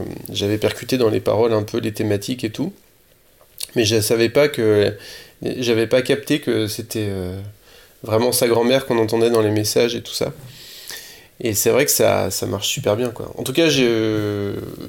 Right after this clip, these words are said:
j'aime vraiment beaucoup ce disque aussi.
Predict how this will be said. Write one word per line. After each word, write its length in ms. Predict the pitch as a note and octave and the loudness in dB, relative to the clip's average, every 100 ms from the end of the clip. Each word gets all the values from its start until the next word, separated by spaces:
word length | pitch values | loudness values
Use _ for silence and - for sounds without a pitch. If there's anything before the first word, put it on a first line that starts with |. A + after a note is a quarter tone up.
| - | -6
j'aime 600 | A#2+ A#2+ A#2 A#2 A2+ A2 | -2 0 0 -2 -2 -4
vraiment 500 | G#2+ A2+ C3 D3 D#3 | -2 0 2 4 2
beaucoup 440 | C3+ C3 C3+ - | -2 -6 -6 -4
ce 80 | D3 | -6
disque 360 | C3 C3+ C#3 - | -6 -8 -6 -4
aussi. 300 | B2+ - F3 | -4 -4 -10